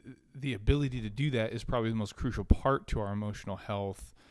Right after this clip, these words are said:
uh, simply because, um, not doing so actually does nothing to promote health.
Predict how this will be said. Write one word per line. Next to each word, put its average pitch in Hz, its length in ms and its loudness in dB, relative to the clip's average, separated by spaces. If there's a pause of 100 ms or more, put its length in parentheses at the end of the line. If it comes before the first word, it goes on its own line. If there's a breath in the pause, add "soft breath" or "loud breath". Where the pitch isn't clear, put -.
(360 loud breath)
uh, 110 260 2
simply 135 420 0
because, 107 960 0 (280)
um, 98 600 -2 (1400 loud breath)
not 139 380 2
doing 120 300 4
so 107 760 0
actually 113 600 -2 (500)
does 117 220 0
nothing 117 560 0
to - 280 -6
promote 110 760 4
health. 101 600 -8